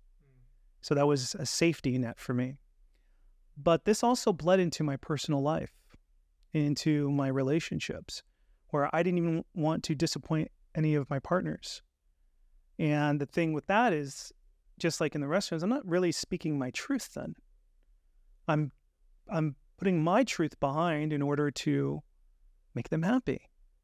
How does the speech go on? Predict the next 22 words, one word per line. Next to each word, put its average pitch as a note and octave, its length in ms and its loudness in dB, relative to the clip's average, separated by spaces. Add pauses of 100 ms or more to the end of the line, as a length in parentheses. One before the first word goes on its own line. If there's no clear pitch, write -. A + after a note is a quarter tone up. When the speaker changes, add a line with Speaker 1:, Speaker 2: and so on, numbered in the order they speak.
(120)
Speaker 2:
And E3 100 -4
they G3+ 60 0
don't A#3 140 4
know D#3+ 80 0
that's D3+ 180 -6
happening. D#3 520 -6 (1300)
So F3+ 220 4
I'm G3 160 2
not B3+ 180 2
really G3+ 240 0
showing F3+ 420 0
up G3 180 -2
as C#3+ 160 -4
my D#3 160 0
authentic D#3+ 460 -4
self. B3+ 380 -6 (360)
So - 200 0
who B3+ 240 2
are C4 80 6
they G3+ 180 2
really G3 240 0
dating? C#3+ 460 -4